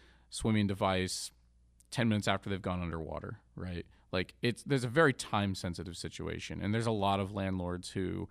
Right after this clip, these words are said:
got caught up in that, um, and either A,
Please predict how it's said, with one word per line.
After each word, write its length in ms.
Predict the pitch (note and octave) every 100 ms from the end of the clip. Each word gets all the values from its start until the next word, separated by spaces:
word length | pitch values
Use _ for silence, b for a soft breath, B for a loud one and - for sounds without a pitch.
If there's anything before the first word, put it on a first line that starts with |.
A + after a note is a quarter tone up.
| b b
got 140 | G2+ -
caught 200 | - F#2
up 180 | F#2+ G#2
in 80 | A2
that, 220 | C3 - - B B B B
um, 440 | G2 F#2 F2 F2+ -
and 420 | G2+ G2 F#2 F#2 -
either 280 | G#2+ G2 F2
A, 280 | F#2 G2+